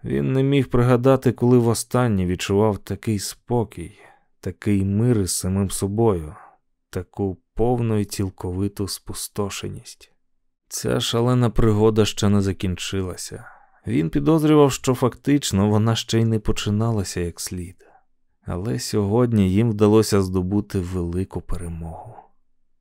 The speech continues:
«Сьюз!» Він відкинув волосся з її лоба і зазирнув у темні очі. «Як ти?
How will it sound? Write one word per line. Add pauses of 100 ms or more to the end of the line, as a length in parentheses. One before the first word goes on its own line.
(500)
«Сьюз!» (540)
Він
відкинув
волосся
з
її
лоба
і
зазирнув
у
темні
очі. (920)
«Як
ти?